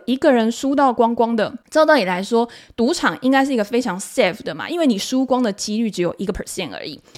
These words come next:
可是第二个情境是同一家赌场，可是呢，一个人进去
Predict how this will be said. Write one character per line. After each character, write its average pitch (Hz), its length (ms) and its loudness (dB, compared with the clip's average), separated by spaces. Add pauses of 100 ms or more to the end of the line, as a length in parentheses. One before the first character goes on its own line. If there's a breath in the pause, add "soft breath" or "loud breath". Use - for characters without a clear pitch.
(160 loud breath)
可 247 100 0
是 392 140 2
第 392 180 2
二 320 80 8
个 220 80 4
情 180 220 -6
境 220 120 -2
是 208 160 -4
同 208 380 -2
一 294 100 0
家 226 240 0
赌 175 240 -6
场， - 240 -8 (380 loud breath)
可 - 180 2
是 370 180 2
呢， 262 260 6
一 240 100 0
个 254 160 4
人 208 220 0
进 247 280 -2
去 247 240 -6